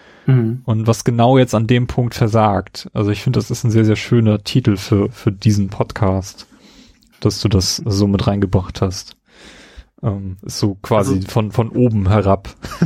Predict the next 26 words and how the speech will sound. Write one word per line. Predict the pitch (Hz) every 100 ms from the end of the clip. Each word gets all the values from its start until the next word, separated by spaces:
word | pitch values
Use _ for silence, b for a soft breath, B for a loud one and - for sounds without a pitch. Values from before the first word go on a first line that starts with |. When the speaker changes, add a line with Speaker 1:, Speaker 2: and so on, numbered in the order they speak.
| -
Speaker 2:
<laughs> |
Speaker 1:
<laughs> | 175 139 143 131 - - - - B B B
Ich | - -
muss | 180 202 147
Robert | 139 156 -
auch |
so | 143
ein | 151
bisschen | 139 131
recht | 131 -
geben, | 135
auch | 139 131
in | 131
Dark | 131
Souls | - 131 -
drei | - 117 131
gibt's | 131 131 - - -
schlechte | - 127 127 - 127
Bosse | 127 131 - 165 160 165
oder | - 127 123
schlimme | - 135 139 135
Bosse, | 139 135 135
die | 131
halt, | 123 127 127 B B B B B B B _ - 143 B B B B 117
ja, | 123 110 117 113 - _ _ -
äh, | 120 113 110